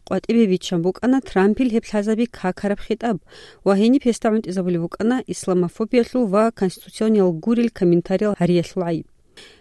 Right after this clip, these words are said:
Парижал дарук арал тади канцезул хасирал да хун вукана нусял қолу ичгучи ва хеллу жавабчили Россиял да вацоги улкабада уқараб Исламия пачалих террористия қуқаялт ади босун вукана.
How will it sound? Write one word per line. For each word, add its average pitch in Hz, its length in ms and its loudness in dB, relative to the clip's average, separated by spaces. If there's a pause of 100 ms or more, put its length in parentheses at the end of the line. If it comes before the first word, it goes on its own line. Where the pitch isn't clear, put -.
(140)
Парижал 320 360 4
дарук 285 260 2
арал 254 180 2
тади 240 240 -2
канцезул 185 460 0
хасирал 233 520 0
да 190 80 0
хун 202 280 0
вукана 233 500 0
нусял 220 380 0
қолу 190 320 -2
ичгучи 180 540 -2
ва 165 180 -4
хеллу 175 360 -4
жавабчили 175 760 -2
Россиял 180 480 -4
да 170 100 -2
вацоги 165 380 -4
улкабада 165 380 -6
уқараб 226 400 -2 (400)
Исламия 285 460 6
пачалих 233 540 0
террористия 190 540 -2
қуқаялт - 600 -4
ади 170 180 -2
босун 165 240 0
вукана. 151 320 -6